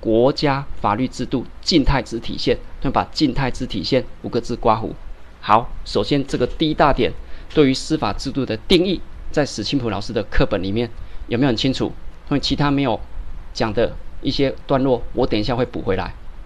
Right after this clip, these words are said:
老师教书一定有我的逻辑，好不好？来。同学，我们再看一下版面，我教各位同学来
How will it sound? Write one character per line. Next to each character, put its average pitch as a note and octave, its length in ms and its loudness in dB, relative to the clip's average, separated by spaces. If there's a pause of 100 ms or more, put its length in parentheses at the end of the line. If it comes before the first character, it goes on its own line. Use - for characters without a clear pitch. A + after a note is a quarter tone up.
(120)
老 A2+ 120 -2
师 C#3+ 160 -2
教 C#3 160 2
书 C#3 240 -2
一 A#2+ 80 -4
定 C3+ 160 -2
有 A2+ 100 2
我 G2+ 160 -2
的 G2+ 140 0
逻 G#2+ 160 4
辑， F2+ 220 -4 (120)
好 - 80 0
不 D#3+ 60 8
好？ D#3 120 0 (240)
来。 C3+ 160 2 (240)
同 D3 100 2
学， C#3+ 140 4
我 G#2 80 4
们 A2 160 -2
再 C3 140 0 (100)
看 C#3 220 2
一 - 20 -2
下 A#2 160 -2
版 - 180 -2
面， A2 220 -2 (460)
我 A2+ 100 0
教 D3+ 140 4
各 D3+ 100 2
位 D#3 80 6
同 C3+ 140 0
学 C3 100 0
来 A2 100 0